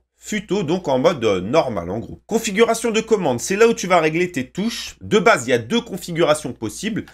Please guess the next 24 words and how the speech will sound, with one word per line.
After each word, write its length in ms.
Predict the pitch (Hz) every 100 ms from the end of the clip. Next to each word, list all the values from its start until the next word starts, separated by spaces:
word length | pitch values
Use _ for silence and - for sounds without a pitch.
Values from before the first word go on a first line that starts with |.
| _ -
La 200 | 117 156
configuration 840 | - 151 143 127 135 - - 123 95 _ _ -
normale 760 | 87 139 107 113 160 180 - _ _ -
de 220 | 92 156
P 180 | 160 131
E 140 | 110
S, 280 | 156 175 - _ _ -
où 100 | 120
là, 180 | 147 123
donc, 280 | 120 117 98
euh, 80 |
bah, 340 | 87 110 101 95
tu 160 | - 190
tires 240 | - 208
avec, 320 | 143 131 127 -
euh, 80 |
carré, 480 | 101 - 147 147 196
tu 140 | - 120
centres 300 | 143 131 -
avec 240 | 104 110
rond, 320 | - 143 208 _ _ _ _
tu 120 | - 165
accélères 520 | 170 - 180 180 135
avec 340 | 117 117 -